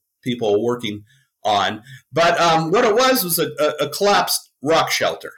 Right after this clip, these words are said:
Okay, not a cave, but a shelter, um, the front part of which had fallen in. And what had intrigued, intrigued Swinney about it, who, who's really a Bronze Age archaeologist, but,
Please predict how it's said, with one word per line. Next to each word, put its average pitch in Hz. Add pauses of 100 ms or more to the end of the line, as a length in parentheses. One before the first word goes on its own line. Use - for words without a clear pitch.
(140)
Okay, 110
not 131
a 147
cave, 120
but 120
a 131
shelter, 135 (260)
um, 117 (200)
the 117
front 147
part 127
of 113
which 123
had 117
fallen 120
in. 135 (500)
And 151
what 180
had 175
intrigued, 196 (140)
intrigued 160
Swinney 131 (180)
about 110
it, 139 (100)
who, 135
who's 131
really 156
a 110
Bronze 160
Age 107
archaeologist, 104
but, 107